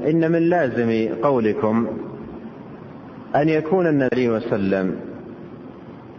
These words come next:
والصحابة إما قاصرين أو مقصرين، إما قاص-، أو مقصرين، قاصرين عن فهم الحق،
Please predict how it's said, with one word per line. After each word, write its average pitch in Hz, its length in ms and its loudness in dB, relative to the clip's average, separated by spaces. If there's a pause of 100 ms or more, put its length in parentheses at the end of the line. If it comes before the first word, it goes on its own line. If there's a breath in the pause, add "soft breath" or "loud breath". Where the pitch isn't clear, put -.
(840)
والصحابة 127 1200 2 (1000)
إما 196 220 4
قاصرين 156 840 2 (760)
أو 214 120 4
مقصرين، 120 760 0 (1600)
إما 151 280 2
قاص-، 131 540 0
أو 196 120 4
مقصرين، 135 640 0
قاصرين 160 640 2
عن 135 200 2
فهم 131 240 2
الحق، 123 300 0